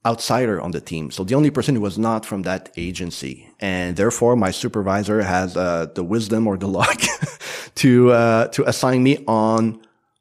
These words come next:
looking outside the organization and identify the best practices, lessons learned, innovative practices in the area of staffing and recruitment. So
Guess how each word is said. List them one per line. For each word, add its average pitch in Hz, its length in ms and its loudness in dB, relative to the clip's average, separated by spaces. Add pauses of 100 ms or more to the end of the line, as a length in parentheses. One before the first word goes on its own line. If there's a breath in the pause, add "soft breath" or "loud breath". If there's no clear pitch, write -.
looking 139 580 2 (560)
outside 104 680 -2
the 107 100 -2
organization 80 640 -2 (440)
and 90 400 -4
identify 101 560 -2
the 87 100 -4
best 87 320 -4
practices, 95 640 -4
lessons 87 480 -2
learned, 90 400 0
innovative 90 500 -4
practices 90 720 -4 (260 loud breath)
in 85 380 -2
the 85 240 -2
area 87 240 0
of 85 80 -4
staffing 82 440 -4
and 71 100 -6
recruitment. 62 560 -8
So - 280 -2